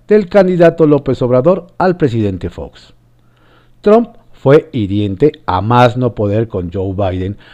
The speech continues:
pues se metió con su familia, con su hijo, al que acusó de haber hecho miles de millones de dólares en negocios con China, desmentido en el verificador de, de, de datos en la transmisión de The New York Times y en Ucrania.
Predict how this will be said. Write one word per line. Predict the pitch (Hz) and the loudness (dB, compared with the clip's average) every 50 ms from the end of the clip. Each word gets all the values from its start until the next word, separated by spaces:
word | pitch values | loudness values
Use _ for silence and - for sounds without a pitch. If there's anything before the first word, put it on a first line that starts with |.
| - - - | -20 -10 0
pues | - 170 151 | 2 2 2
se | - 165 | 4 2
metió | 156 165 160 160 190 175 180 | 2 2 0 0 0 -2 0
con | - 170 156 | 0 -2 -2
su | - 165 | -2 -2
familia, | 120 147 147 160 180 190 175 135 107 82 - _ _ _ _ _ _ _ _ | -2 0 0 0 0 0 0 -2 -2 -4 -6 _ _ _ _ _ _ _ _
con | - 101 90 85 80 | -10 -8 -8 -8 -8
su | - 104 113 | -6 -4 -2
hijo, | 127 113 - 135 143 135 - - - _ _ | -2 -2 -2 -2 -2 -2 -4 -10 -20 _ _
al | - 135 135 135 131 131 | 0 2 2 4 2 2
que | - 139 | 2 0
acusó | 123 - - 147 127 - 214 214 160 - - _ _ - - | 0 0 -2 -6 -2 0 0 0 0 0 -4 _ _ -20 -6
de | 113 113 110 | -4 -2 0
haber | 104 110 120 127 | 2 2 2 2
hecho | 127 123 - - 117 95 | 2 0 0 -2 -4 -2
miles | 107 135 156 185 202 196 196 190 180 170 147 | 0 0 2 2 2 4 4 2 2 2 2
de | 147 123 | 0 0
millones | 117 110 101 98 101 123 131 131 131 127 117 101 | 0 -2 -4 -4 -4 -2 -2 0 0 -2 -2 -2
de | 104 92 | -2 -2
dólares | 104 113 131 135 147 143 139 - _ _ _ | -2 0 2 2 2 2 0 -4 _ _ _
en | - 117 113 110 107 104 | -2 0 0 0 0 -2
negocios | 101 95 95 110 120 117 - 120 101 - | -6 -6 -4 -6 -6 -6 -6 -8 -10 -10
con | - - 78 78 82 | -14 -18 -18 -18 -18
China, | - - 147 131 110 82 - - _ _ _ _ _ _ _ _ _ _ _ _ - | -10 -6 -6 -4 -4 -6 -8 -14 _ _ _ _ _ _ _ _ _ _ _ _ 0
desmentido | 175 190 175 180 202 196 185 180 - 135 123 127 | 2 2 2 0 -2 -4 -4 -2 -2 -2 -2 -2
en | 123 123 | -2 -2
el | 120 110 | -2 -2
verificador | 98 98 92 90 87 - 95 - - 90 90 104 113 113 | -2 -4 -6 -6 -8 -10 -10 -8 -8 -8 -4 -4 -2 0
de, | 113 113 | 0 2
de, | 131 139 135 127 | 2 2 2 2
de | - 120 127 120 | 0 -2 0 2
datos | 143 135 117 - 135 127 - - _ _ | 2 2 2 0 -4 -8 -8 -12 _ _
en | - 113 107 | -6 -4 -4
la | 104 98 90 | -4 -6 -6
transmisión | - 87 - - 85 80 - - - 135 139 135 | -8 -10 -10 -12 -14 -16 -12 -8 -8 -8 -8 -8
de | 127 123 117 98 | -6 -4 -4 -4
The | 98 92 | -4 -6
New | 90 90 | -8 -8
York | 90 90 95 98 - | -8 -10 -10 -10 -6
Times | - 180 185 139 90 - - - _ _ _ _ _ _ _ _ _ _ | -4 -4 -4 -4 -6 -10 -16 -20 _ _ _ _ _ _ _ _ _ _
y | 113 117 113 | -4 -2 -2
en | 107 98 90 | -2 -4 -6
Ucrania. | 78 80 - - 104 101 90 71 62 62 - | -10 -12 -8 -6 -6 -4 -6 -6 -10 -14 -20